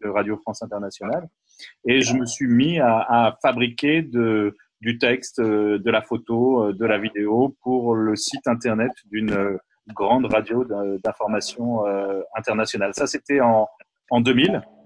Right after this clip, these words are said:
J'ai fait ça pendant sept ans. Euh, ensuite, je suis revenu du côté de la radio et j'ai voulu mettre de l'internet dans la radio. Donc, j'ai créé en deux mille sept la première émission, à ma connaissance, ou l'une des toutes premières en Europe,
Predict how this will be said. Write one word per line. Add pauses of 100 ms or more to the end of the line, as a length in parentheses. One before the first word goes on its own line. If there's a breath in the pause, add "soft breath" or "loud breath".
(960)
J'ai
fait
ça
pendant
sept
ans. (1080)
Euh,
ensuite,
je
suis
revenu
du
côté
de
la
radio
et
j'ai
voulu
mettre
de
l'internet (160)
dans
la
radio.
Donc,
j'ai
créé
en
deux
mille
sept (580)
la
première
émission,
à
ma
connaissance,
ou
l'une
des
toutes
premières
en
Europe,